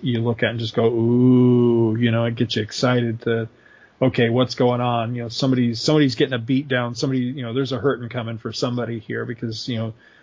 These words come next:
some of these characters, most of these characters are real powerhouses. So to see them all together, you know, banded together as a, as a gang, yeah, that's, that, this is a major league threat.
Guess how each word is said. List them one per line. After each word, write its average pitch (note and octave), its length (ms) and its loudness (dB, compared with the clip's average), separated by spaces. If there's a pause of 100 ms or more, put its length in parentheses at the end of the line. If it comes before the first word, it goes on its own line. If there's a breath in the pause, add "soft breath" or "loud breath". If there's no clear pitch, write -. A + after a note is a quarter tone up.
(140 soft breath)
some D3+ 260 2
of C3+ 60 4
these A#2 240 -2
characters, A#2+ 580 -8
most C#3+ 360 4
of A#2+ 80 -10
these A2+ 200 -12
characters A#2 480 -10
are A#2 100 -6
real A#2+ 280 -2
powerhouses. A#2 880 -2
So B2 340 -4
to B2 100 -6
see B2+ 220 0
them A#2 180 0
all B2 240 2
together, A#2 640 -2 (380 soft breath)
you C3 80 -6
know, A#2+ 80 -4
banded A#2 380 -2
together A#2 400 -2
as A2+ 200 -2
a, A#2 200 -4
as A2+ 160 -2
a A2 40 -4
gang, A2+ 520 0
yeah, G#2+ 300 -6
that's, - 480 -2
that, A#2+ 300 0
this B2+ 220 0
is A#2 80 -4
a A#2 60 -2
major A2+ 320 -4
league A2+ 260 -4
threat. A#2 480 -2